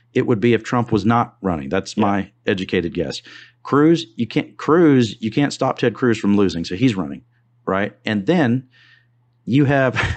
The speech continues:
Speaker 1: <laughs> Ron DeSantis, who sure seems to be running. I mean, I can only think of maybe four or five Republicans who would be in the race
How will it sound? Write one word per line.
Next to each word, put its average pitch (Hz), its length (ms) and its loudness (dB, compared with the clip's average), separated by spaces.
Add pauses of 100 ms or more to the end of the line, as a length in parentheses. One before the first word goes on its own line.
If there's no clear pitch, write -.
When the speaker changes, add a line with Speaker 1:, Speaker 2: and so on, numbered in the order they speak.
(140)
Speaker 1:
<laughs> - 40 -20
Ron 127 180 2
DeSantis, 123 480 2
who 117 100 2
sure 156 360 2
seems 120 360 0
to 113 100 0
be 95 320 0 (380)
running. 98 380 -2
I - 60 -4
mean, 107 140 -2
I 123 80 -2
can 123 200 -4
only 160 220 0
think 135 320 -2
of 95 400 -2
maybe 101 560 2 (460)
four 127 500 0
or 98 160 2
five 110 400 -2
Republicans 90 580 -4
who 95 100 -6
would 82 140 -6
be 110 320 2
in 127 280 2
the 117 100 4
race 98 540 -2